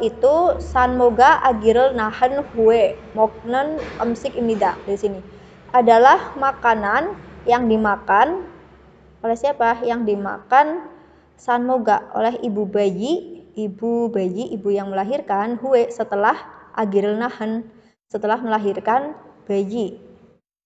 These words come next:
Nah, miyoguk itu adalah makanan yang dimakan setelah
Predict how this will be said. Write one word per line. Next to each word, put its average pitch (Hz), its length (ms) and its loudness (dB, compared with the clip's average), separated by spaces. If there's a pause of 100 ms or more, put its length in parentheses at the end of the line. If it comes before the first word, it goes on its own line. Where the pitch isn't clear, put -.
(840)
Nah, 175 160 -8
miyoguk 190 480 -6
itu 240 240 -4
adalah 208 240 -6
makanan 233 240 -8
yang 202 80 -6
dimakan 233 400 -4 (400)
setelah 226 320 0